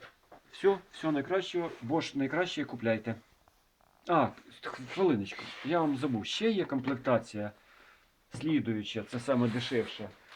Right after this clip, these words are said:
А наступна комплектація йде з от таким штангою такою, штативом.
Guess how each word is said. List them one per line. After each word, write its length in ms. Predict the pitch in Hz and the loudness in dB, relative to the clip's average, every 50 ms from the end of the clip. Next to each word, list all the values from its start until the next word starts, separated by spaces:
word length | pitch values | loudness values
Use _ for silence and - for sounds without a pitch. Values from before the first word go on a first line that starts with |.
| - - | -12 -8
А 60 | 117 | -6
наступна 640 | 117 113 117 - - - 185 220 220 190 185 175 156 | -6 -6 -6 -8 0 4 6 6 6 4 0 -4 -4
комплектація 800 | 151 147 123 113 127 127 123 - - 117 101 - - - 104 101 | -2 -4 -4 -2 -4 -4 -4 -2 0 0 0 -2 -4 -8 -8 -6
йде 380 | 104 113 110 131 175 196 180 - - - - - - - - 107 104 | -6 -4 -2 0 0 0 0 -2 -6 -14 -20 -20 -16 -16 -14 -8 -4
з 40 | 131 | -2
от 280 | 165 196 196 196 - - - - - - - - | 0 0 0 -2 -6 -8 -14 -20 -20 -14 -4 -4
таким 520 | - - - - - 175 190 190 175 151 - - _ _ _ _ _ _ _ _ _ _ _ _ _ _ _ _ _ _ _ _ _ _ _ _ _ - - - - | -4 -4 -4 -4 -2 0 2 2 2 0 -4 -10 _ _ _ _ _ _ _ _ _ _ _ _ _ _ _ _ _ _ _ _ _ _ _ _ _ -20 -20 -16 -10
штангою 580 | - - - - 143 123 104 95 98 101 104 | -8 -2 4 6 6 6 6 2 -2 -4 -2
такою, 440 | 101 - - - - 98 95 95 101 - _ _ _ _ - - - - - | -2 -4 -6 -6 -6 -8 -8 -8 -10 -14 _ _ _ _ -20 -20 -20 -18 -12
штативом. 520 | - - - 147 147 147 123 98 92 95 | -10 -4 -2 -2 2 2 0 0 0 -2